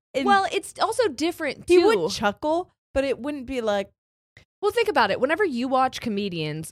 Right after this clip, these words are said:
Speaker 1: Yes.
Speaker 2: on T V, you might be like, "Ha, ha, ha, ha." But when you're in the venue
Speaker 1: Oh,
Speaker 2: with
Speaker 1: yeah.
Speaker 2: them, there's, like, an energy
Speaker 1: Yes.
Speaker 2: that kind of amps up everything.
Speaker 1: Yes.
Speaker 2: And so I think that's part of it.
Speaker 1: It was so different.
Speaker 2: Yeah.
Speaker 1: So it was, I didn't know how it was gonna go.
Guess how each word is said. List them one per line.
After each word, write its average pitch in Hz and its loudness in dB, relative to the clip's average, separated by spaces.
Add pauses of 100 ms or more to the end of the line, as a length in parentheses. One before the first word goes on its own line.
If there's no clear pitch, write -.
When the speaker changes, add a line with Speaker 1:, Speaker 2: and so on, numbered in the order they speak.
Speaker 1:
Yes. 185 -4
Speaker 2:
on 180 -2
T 190 -8
V, 160 -8 (140)
you 240 -4
might 254 0
be 233 2
like, 190 0
"Ha, 233 -8
ha, 214 -6
ha, 208 -10
ha." 208 -8
But 220 -2
when 311 0
you're 339 -2
in 349 2
the 285 8
venue 226 2
Speaker 1:
Oh, - 4
Speaker 2:
with - 4
Speaker 1:
yeah. 330 6
Speaker 2:
them, 320 0
there's, 262 2
like, 277 0
an 233 -2
energy 202 -2
Speaker 1:
Yes. 196 -6
Speaker 2:
that 202 2 (340)
kind 233 -4
of 190 -10
amps 196 -8
up 196 -2 (100)
everything. 302 -4
Speaker 1:
Yes. 208 0
Speaker 2:
And 247 -4
so 233 -2
I 254 2
think 277 -6 (100)
that's 180 2
part 233 -2
of 247 -6
it. 269 0
Speaker 1:
It 269 2
was 240 -2
so 262 4
different. 180 -4
Speaker 2:
Yeah. 160 -4 (220)
Speaker 1:
So 254 2
it 247 0
was, 233 -2 (100)
I 220 0
didn't 233 -2
know 220 -2
how 208 -4
it - -4
was - -8
gonna 196 -6
go. 185 -2